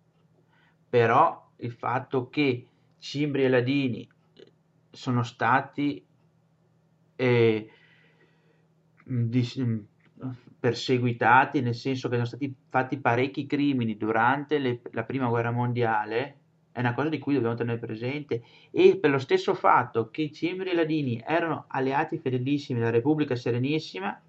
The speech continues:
abbiamo il dovere morale come eredi e continuatori della Veneta Serenissima Repubblica di tutelare queste minoranze all'interno delle terre venete. Poi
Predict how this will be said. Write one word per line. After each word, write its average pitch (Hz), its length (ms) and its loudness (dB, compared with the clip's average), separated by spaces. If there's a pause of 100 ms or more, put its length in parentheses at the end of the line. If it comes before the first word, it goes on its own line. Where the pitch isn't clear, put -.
(460)
abbiamo 135 440 2
il 127 160 2
dovere 151 420 2
morale 123 560 0
come 117 240 -2
eredi 127 320 0
e 123 40 -4
continuatori 120 580 -2
della 113 180 0
Veneta 131 280 -4
Serenissima 120 540 -2
Repubblica 156 800 0 (1000)
di 165 400 -2 (400)
tutelare 143 800 4
queste 139 360 0
minoranze 131 840 -2
all'interno 131 640 -2
delle 131 220 0
terre 113 320 0
venete. 107 560 -8 (1500)
Poi 208 460 4